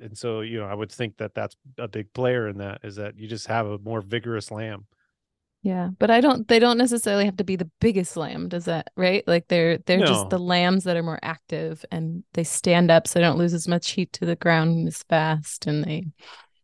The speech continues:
Speaker 2: yeah, I don't know. I thought that <laughs> was really cool.
Speaker 1: Yeah.
Speaker 2: Yeah.
Speaker 1: Yeah. Yeah. No, that's fun. Um, we had a bunch of, like, twenty pound lambs this year. That was
Speaker 2: What?
Speaker 1: wonderful.
Speaker 2: <laughs>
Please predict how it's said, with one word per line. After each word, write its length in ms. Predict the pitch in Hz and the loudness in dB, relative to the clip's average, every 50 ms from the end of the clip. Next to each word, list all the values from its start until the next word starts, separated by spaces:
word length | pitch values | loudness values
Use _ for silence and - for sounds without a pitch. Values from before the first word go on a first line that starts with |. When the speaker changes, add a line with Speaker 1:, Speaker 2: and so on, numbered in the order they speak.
| _ _ | _ _
Speaker 2:
yeah, 320 | 190 185 185 170 170 170 - _ - | 0 2 2 2 0 -2 -6 _ 2
I 100 | 180 185 | 4 6
don't 100 | 202 208 | 6 6
know. 140 | 175 147 156 175 | 6 4 2 -2
I 80 | - | 0
thought 160 | 185 - 233 - | 2 2 4 6
that 180 | 311 277 269 | 6 6 6
<laughs> 0 | - | 4
was 200 | 440 - - - | 2 2 2 0
really 160 | 370 370 339 | 0 0 0
cool. 320 | - - - 302 277 208 - - - - - - - - _ _ _ _ _ _ _ _ _ _ _ | -4 -4 -4 -4 -4 -4 -8 -14 -20 -20 -20 -20 -20 -20 _ _ _ _ _ _ _ _ _ _ _
Speaker 1:
Yeah. 300 | - 117 110 107 107 98 92 - _ _ _ _ _ _ _ _ _ _ | -8 -6 -6 -4 -4 -6 -8 -12 _ _ _ _ _ _ _ _ _ _
Speaker 2:
Yeah. 220 | 202 180 185 190 - - _ - _ _ _ _ _ _ _ _ _ _ _ _ _ _ _ _ _ _ _ _ _ _ | -16 -14 -14 -16 -16 -18 _ -20 _ _ _ _ _ _ _ _ _ _ _ _ _ _ _ _ _ _ _ _ _ _
Speaker 1:
Yeah. 400 | - 120 175 220 226 170 120 107 - - _ _ _ _ _ _ | -2 0 2 2 2 2 0 -4 -10 -16 _ _ _ _ _ _
Yeah. 380 | _ 117 113 120 117 107 98 98 92 _ _ _ _ | _ -4 -2 -2 -2 -2 -4 -8 -12 _ _ _ _
No, 200 | - 110 101 98 | -18 -18 -16 -16
that's 200 | 107 117 - - | -16 -16 -16 -18
fun. 360 | - _ 113 107 101 95 95 - _ _ _ _ _ _ _ _ | -12 _ -8 -8 -8 -10 -14 -18 _ _ _ _ _ _ _ _
Um, 200 | 127 113 110 113 | -10 -10 -6 0
we 120 | 127 156 | 0 2
had 160 | 202 226 240 | 2 4 2
a 140 | 208 143 107 - | 0 -2 -2 -4
bunch 380 | - 127 127 147 165 180 175 - - | -4 -2 -2 -2 -2 -4 -6 -12 -8
of, 460 | - 139 123 120 117 117 107 101 113 - _ _ _ _ _ _ _ - | -6 -4 -2 -2 -2 -4 -6 -8 -12 -18 _ _ _ _ _ _ _ -12
like, 180 | 127 107 98 _ - | -12 -12 -12 _ -12
twenty 240 | - 139 127 123 117 | -10 -8 -8 -8 -8
pound 260 | - 123 127 117 107 | -6 -8 -8 -8 -8
lambs 300 | 104 107 107 107 104 98 | -8 -8 -8 -10 -10 -12
this 180 | 101 90 - - | -16 -16 -18 -18
year. 200 | 92 87 - - _ _ _ _ _ _ _ _ _ _ _ _ _ _ _ _ _ _ _ _ _ _ _ _ _ _ _ _ _ | -18 -20 -20 -20 _ _ _ _ _ _ _ _ _ _ _ _ _ _ _ _ _ _ _ _ _ _ _ _ _ _ _ _ _
That 80 | - 127 | -2 -2
was 140 | 131 117 - | 0 2 2
Speaker 2:
What? 140 | 349 403 | 2 2
Speaker 1:
wonderful. 320 | 453 101 101 92 - - - | 2 -2 -6 -12 0 4 6
Speaker 2:
<laughs> 60 | - | 8